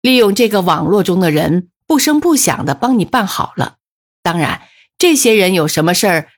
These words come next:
柳王明也必须认真去办。这是一种相互利用、互为条件的关系。利益是维持这种关系的粘合剂。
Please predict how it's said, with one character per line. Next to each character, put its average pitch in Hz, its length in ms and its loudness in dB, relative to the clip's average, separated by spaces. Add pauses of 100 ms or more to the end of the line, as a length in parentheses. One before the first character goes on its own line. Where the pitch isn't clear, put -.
柳 175 180 2
王 165 220 0
明 190 260 0
也 170 160 2
必 165 220 -2
须 165 180 0
认 170 300 0
真 208 220 0
去 190 240 -2
办。 - 240 -6 (600)
这 226 140 2
是 196 160 0
一 202 140 2
种 143 280 0
相 240 280 0
互 240 160 0
利 214 240 2
用、 139 260 -2 (100)
互 294 220 0
为 180 160 2
条 - 320 -6
件 277 200 0
的 156 80 0
关 139 260 -2
系。 - 260 -4 (1120)
利 254 360 2
益 170 180 2
是 190 200 0
维 180 180 2
持 190 180 0
这 196 140 2
种 151 180 0
关 170 260 0
系 170 160 0
的 151 140 -2
粘 151 240 0
合 147 180 -4
剂。 143 300 -4